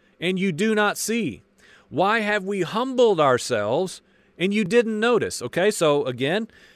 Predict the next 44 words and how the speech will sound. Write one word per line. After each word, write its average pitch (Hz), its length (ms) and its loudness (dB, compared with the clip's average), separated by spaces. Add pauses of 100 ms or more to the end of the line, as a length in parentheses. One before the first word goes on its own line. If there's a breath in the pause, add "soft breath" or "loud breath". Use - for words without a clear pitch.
(180 soft breath)
we're 127 120 -2
making 170 400 -2
a, 139 120 -2 (100)
a, 135 100 -4 (200)
a 123 100 -2
broad 180 640 0
pre-, 214 340 -2
uh, 135 300 2 (160)
a 131 80 -6
broad 190 400 -2
premise, 190 500 -2
if 123 160 -2
you 101 120 -8
will, 104 360 -2 (420 soft breath)
that 127 140 -2
fasting 170 540 -2
is 123 160 -4
a 107 80 -2
part, 240 540 -2 (280)
but 143 160 -2
not 170 260 0
the 151 100 2
whole 127 400 0 (360 soft breath)
of 143 520 0
the 127 400 2
purpose 147 420 -2
of 113 140 -6
Yom 120 240 -4
Kippur, - 440 -12 (120)
in 165 160 -4
my, 202 440 0
in 170 140 -6
my 180 240 -2
understanding. - 560 -10
So 175 200 2
again, 165 320 2
to 180 60 0
be 175 120 -4
clear, 117 300 -2
it - 100 -14
can 240 320 -4
be 226 140 0
a 170 100 4
part, 113 400 0